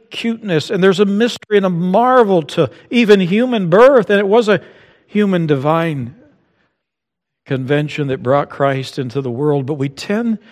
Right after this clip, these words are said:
to forget that that baby is a Prince of Peace, he's the King of Kings, and he's the Lord of Lords.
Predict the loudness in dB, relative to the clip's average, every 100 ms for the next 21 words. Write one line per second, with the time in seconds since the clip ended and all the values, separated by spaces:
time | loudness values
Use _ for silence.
0 | _ -4 -4 -2 -4 -4 -6 0 4 2
1 | 0 -10 -20 -20 _ _ _ _ _ -4
2 | -4 -4 -6 2 4 4 2 -6 -12 -18
3 | -20 _ _ _ -14 -2 6 8 8 4
4 | -2 -4 -2 -2 -2 -6 -4 2 2 0
5 | -8 -10 -8 -6 -6 -8 -8 -8 -6 -8
6 | -10 -4 -2 0 -4 -6 -6 -6 -8 -8
7 | -6 -6 -8 -10 -10 -6 0 0 0 -6
8 | -8 -10 -10 -12 -16 -20